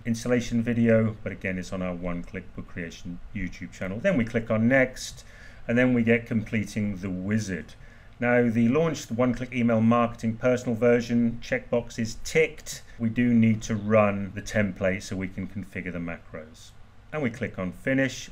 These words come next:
As you'll see in the background there, one-click email marketing has been installed to your desktop. And this folder here, um, there's a reason for doing that, and I'll come on to that in a moment. Now, Word will start,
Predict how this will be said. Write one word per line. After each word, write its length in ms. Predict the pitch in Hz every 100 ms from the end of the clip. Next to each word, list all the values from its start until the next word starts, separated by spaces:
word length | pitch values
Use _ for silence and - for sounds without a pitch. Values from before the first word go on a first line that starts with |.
| -
As 180 | 151 151
you'll 100 | 175
see 180 | -
in 100 | 151
the 80 | 135
background 480 | 117 139 - 120 104
there, 140 | 95
one-click 380 | 98 131 151 151
email 280 | 127 120 113
marketing 380 | 107 104 104 107
has 80 | -
been 200 | 131 131
installed 540 | 127 - - 110 110
to 140 | - 107
your 240 | 101 104
desktop. 520 | 101 - - 92 80 - -
And 100 | 104
this 140 | 113
folder 400 | 113 98 95 92
here, 340 | 95 92 92 90 - - -
um, 280 | 95 92
there's 160 | 98 107
a 40 |
reason 280 | 123 139 101
for 80 | -
doing 320 | 90 92 90
that, 280 | 95 95 95
and 160 | 90 90
I'll 220 | 92 104
come 320 | - 131 117
on 200 | 120 101
to 100 | 92
that 160 | 92 90
in 80 | 87
a 40 |
moment. 600 | 82 82 80 95 - - - - -
Now, 80 | 139
Word 360 | 139 165 156 120
will 180 | 120
start, 840 | 113 - 135 139 143 143 143 -